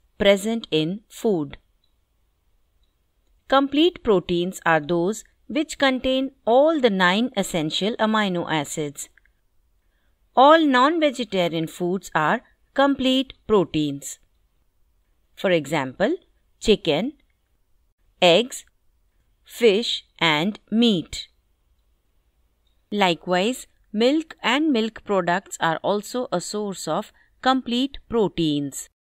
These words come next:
Incomplete proteins have inadequate amounts of one or more essential amino acids. Most vegetarian foods are incomplete proteins. For example,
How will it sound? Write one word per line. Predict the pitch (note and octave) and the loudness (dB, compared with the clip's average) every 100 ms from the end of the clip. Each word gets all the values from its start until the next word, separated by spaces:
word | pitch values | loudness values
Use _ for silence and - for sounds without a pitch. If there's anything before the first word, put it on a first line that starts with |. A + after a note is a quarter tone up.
| _ _ _ _ _ _ _ - | _ _ _ _ _ _ _ 2
Incomplete | D4+ F4 E4+ D#4+ D4+ E4 - | 2 2 0 -2 0 -2 -2
proteins | - F3+ E3+ G3 G#3 G3+ | 0 0 0 -4 -4 -4
have | F#3 D#3+ G#3 - _ - | -2 0 -2 -6 _ 0
inadequate | D4 D4+ C4+ B3+ A#3+ B3+ D4 - | 2 2 2 0 -2 -2 -2 -2
amounts | G3+ F3 D#3+ - F3+ | -2 0 -2 -2 -2
of | F3 A3+ - _ _ _ | 0 -2 -8 _ _ _
one | D#3 D#3+ D#3 A3 - _ _ - | -2 0 0 -2 -10 _ _ 0
or | A#3+ | 2
more | A#3+ A#3+ C#4+ E4+ - | 4 2 2 0 -4
essential | F3+ - F#3 F3+ - A#3 - | -4 -2 -4 -4 -4 -4 -2
amino | F#3+ F3+ D3 D3 D#3 | -2 -2 -2 -2 -4
acids. | G3 D#3+ - D3 C#3 - - _ _ _ _ _ _ _ _ _ _ _ _ _ | -4 -4 -4 -6 -6 -12 -20 _ _ _ _ _ _ _ _ _ _ _ _ _
Most | - C#4 F#4+ - | -2 0 0 0
vegetarian | D4 C4 C#4 C#4+ C4+ D4 D4 | 0 0 0 0 0 0 -4
foods | - B3 B3 - | -6 -6 -6 0
are | E3 D#3 G#3+ - _ | 2 2 0 -6 _
incomplete | C4 C#4+ C#4 F3+ D#3 E3+ G3+ - | 0 0 0 -2 0 -2 -2 -6
proteins. | - G#3 F3 E3+ D#3 D3 - - _ _ _ _ _ _ _ _ _ _ - | 0 0 0 -4 -4 -8 -12 -20 _ _ _ _ _ _ _ _ _ _ -4
For | F#3+ | 0
example, | F3 D3 D#3+ D#3 F3+ E3+ | 2 2 0 0 0 0